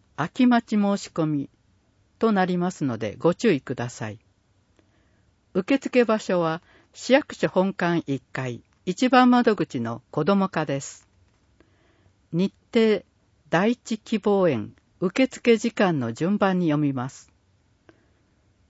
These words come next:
十一月二十五日水曜と二十六日木曜、いずれも、今田保育園、高津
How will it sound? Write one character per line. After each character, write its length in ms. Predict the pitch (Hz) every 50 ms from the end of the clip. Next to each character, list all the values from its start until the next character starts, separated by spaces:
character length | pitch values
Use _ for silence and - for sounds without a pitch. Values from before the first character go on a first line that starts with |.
| _ _ _ _ 131
十 320 | - - 208 233 262 269
一 300 | 262 254 - - 233 214
月 480 | 202 196 190 - _ - - 113 - - _ _ -
二 160 | 175 220 254
十 280 | 262 - 208 156 123 117
五 180 | 117 160 175
日 400 | 165 151 127 - _ - 131 - -
水 420 | - - - - 220 233 226 226
曜 220 | 220 214 175 143 -
と 320 | _ _ - 104 101 - _ _
二 200 | - 196 254 262
十 240 | - - 156 127 120
六 260 | 120 147 - - 175
日 300 | 160 160 160 - - -
木 320 | 120 131 139 - - - 165
曜、 320 | 151 143 120 107 - - _ _ _ _ _ _ _
い 120 | 170 185
ず 120 | 180 - 226
れ 140 | 214 202 196
も、 320 | 185 175 165 160 135 - _ _ _ _ _ _ _ _ - _ _ _ _ _ _ _ _ _ _ _ _
今 320 | - 262 277 240 202 160
田 240 | 143 135 123 123 - _
保 180 | _ - 175 180
育 320 | 185 - _ - - 147
園、 280 | 131 110 104 104 113 110 _ _ _ _ _ _ _ _ _ _ _ _ _ _ _ _ _ _ _
高 260 | - 277 277 240 220
津 320 | - - - 131 117 123